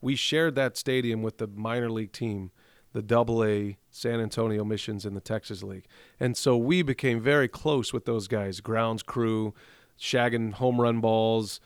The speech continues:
Um, and so when I graduated, they offered me a job, and I had a job to be a scout, to go into scouting school for the Reds, and I had a job to go work for twenty-five dollars a game to do,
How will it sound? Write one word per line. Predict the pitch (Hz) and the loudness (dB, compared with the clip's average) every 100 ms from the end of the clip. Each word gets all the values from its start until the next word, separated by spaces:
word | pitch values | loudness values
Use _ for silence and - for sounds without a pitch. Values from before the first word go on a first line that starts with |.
| - _ _ - | -20 _ _ -6
Um, | 120 113 110 110 113 - - | -2 0 0 -2 -6 -8 -4
and | 139 | -2
so | 120 147 135 135 - | 2 6 6 6 0
when | - 135 | 0 4
I | 139 | 6
graduated, | 160 170 226 175 143 127 147 127 | 6 8 8 8 6 6 6 4
they | 135 160 | 4 4
offered | 143 147 135 | 4 2 0
me | 135 | 0
a | |
job, | 117 131 160 123 113 - - | 2 0 2 0 -2 -8 -6
and | 113 110 113 104 98 | -2 -2 -2 -4 -6
I | 120 110 | -4 0
had | 120 | 0
a | 110 | 2
job | 110 131 131 | 2 2 2
to | |
be | 113 120 | 2 2
a | |
scout, | 107 - 139 160 196 - _ _ _ _ - | 2 2 2 4 2 -2 _ _ _ _ -8
to | 113 | 2
go | 127 | 4
into | 120 | 4
scouting | - 131 123 143 | 2 0 2 2
school | 131 - 139 147 | 0 0 2 0
for | 143 123 | 0 -2
the | 113 | 2
Reds, | 120 147 165 - - _ _ _ _ | 2 2 -2 -8 -12 _ _ _ _
and | - 113 | -4 0
I | |
had | 113 113 | 0 0
a | |
job | 98 117 131 143 127 | 0 2 6 6 4
to | 117 | 0
go | 113 127 | 2 4
work | 123 117 131 - | 4 4 2 0
for | 110 | -8
twenty-five | - 135 135 127 127 | -4 -2 0 2 2
dollars | 120 127 127 110 | 2 0 0 -2
a | |
game | 110 120 117 110 | 0 0 2 -2
to | - 113 | -4 -4
do, | 110 117 113 | 0 2 2